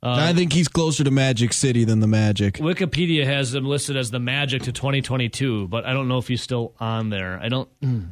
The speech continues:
Speaker 1: oof, I, e, I don't think he's, I don't think he's in the league right now, Rowdy. All right, so Michael Carter Williams, I forgot about him.
Speaker 2: <laughs> No, 'cause I just remember it was hilarious 'cause they acquired him, and they, everyone got all excited 'cause they won, like, a bunch of games in a row,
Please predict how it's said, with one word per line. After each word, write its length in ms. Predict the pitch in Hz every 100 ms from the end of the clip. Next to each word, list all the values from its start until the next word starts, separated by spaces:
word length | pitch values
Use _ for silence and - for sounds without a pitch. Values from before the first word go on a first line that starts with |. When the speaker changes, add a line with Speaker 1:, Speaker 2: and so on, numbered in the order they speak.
| -
Speaker 1:
oof, 320 | 139 98 - -
I, 300 | 110 92 85
e, 280 | 131 107 85 -
I 80 | 117
don't 100 | 110
think 140 | 104
he's, 240 | 107 - -
I 60 | 117
don't 100 | 120
think 80 | 113
he's 140 | 107
in 60 | 101
the 60 |
league 200 | 87 90
right 160 | 90 71
now, 140 | 78
Rowdy. 320 | 73 73 73 - _ _ _ _ -
All 60 | 160
right, 160 | 143 113
so 120 | 151
Michael 260 | 143 127 123
Carter 300 | - 113 107
Williams, 360 | 101 101 98
I 60 | 120
forgot 300 | 117 113 110
about 220 | 104 101 98
him. 220 | - - -
Speaker 2:
<laughs> 80 | 190
No, 180 | 262 190
'cause 120 | 190
I 80 | 220
just 180 | 233 233
remember 300 | 214 220 214
it 40 |
was 100 | 190
hilarious 540 | 170 165 175 202 170 -
'cause 160 | 160
they 80 | 147
acquired 460 | 135 - 156 175 139
him, 280 | 117 117 120 - _ _ _ -
and 420 | 151 151 147 147 - _ _ -
they, 260 | 156 160
everyone 340 | - 156 175 165
got 160 | 160 160
all 140 | 151
excited 380 | 131 156 151 139
'cause 120 | 123
they 100 | 135
won, 320 | 123 127 139
like, 140 | 131 120
a 60 |
bunch 220 | 113 123
of 60 | 123
games 320 | 110 117 117
in 60 | 117
a 60 |
row, 440 | 101 101 117 127